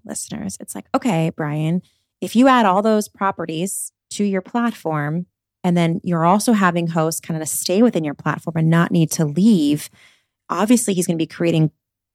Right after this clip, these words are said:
host competition within his own platform more. And so I'm wondering, how is he gonna help keep occupancy up for all of the Airbnb users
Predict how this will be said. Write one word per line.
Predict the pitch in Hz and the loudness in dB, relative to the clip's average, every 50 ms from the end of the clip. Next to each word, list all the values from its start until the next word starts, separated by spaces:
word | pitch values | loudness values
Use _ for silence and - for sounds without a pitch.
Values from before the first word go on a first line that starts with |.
| _ _ - | _ _ -12
host | - - 190 185 180 - - | -6 -4 -4 -2 -2 -4 -6
competition | - 190 165 - - 220 - - 180 - - 170 | -4 -4 -4 -2 -2 -2 0 0 0 0 0 -4
within | 160 160 - - - - 175 | -4 -6 -6 -6 -2 0 2
his | 170 165 - | 2 2 2
own | 160 151 156 | 0 0 0
platform | - - 208 214 226 214 - 185 170 165 160 - - | 0 0 2 2 2 0 2 0 0 0 0 -2 0
more. | - 160 151 147 147 143 143 156 175 - - - _ _ _ _ - | 0 2 2 2 2 0 0 -2 -4 -6 -10 -20 _ _ _ _ -2
And | 185 - | 0 2
so | - 185 175 - | 2 2 2 2
I'm | 170 208 277 381 381 | 2 4 4 4 6
wondering, | 285 214 190 185 175 165 170 165 165 | 4 4 4 2 0 0 0 0 -2
how | 175 170 185 220 254 262 | -2 -2 -2 0 0 2
is | 247 226 - | 0 0 0
he | 208 | -2
gonna | 185 - 185 185 190 190 | 0 0 0 0 -2 -4
help | - 180 185 175 170 170 - | -6 -4 -4 -4 -4 -4 -8
keep | - - - 170 156 - _ _ _ _ _ _ _ _ _ _ | -12 -8 -4 -4 -4 -4 _ _ _ _ _ _ _ _ _ _
occupancy | - 202 190 196 196 - 220 226 - 165 156 - - 170 151 | 0 2 2 2 0 -2 -6 -6 -6 -8 -8 -8 -6 -4 -2
up | - 160 151 - - - | -2 -2 -2 -2 -6 -6
for | - 170 - - | -4 -4 -2 -2
all | - 165 156 156 | 0 0 0 0
of | 156 156 - - | 0 -2 -4 -6
the | 156 156 | -8 -6
Airbnb | 165 156 156 147 147 156 156 151 147 156 | -4 -4 -4 -4 -2 -2 -2 0 0 0
users | 151 151 147 147 143 143 143 - 151 147 147 147 147 - | -2 0 2 2 2 2 2 2 2 2 2 2 0 -4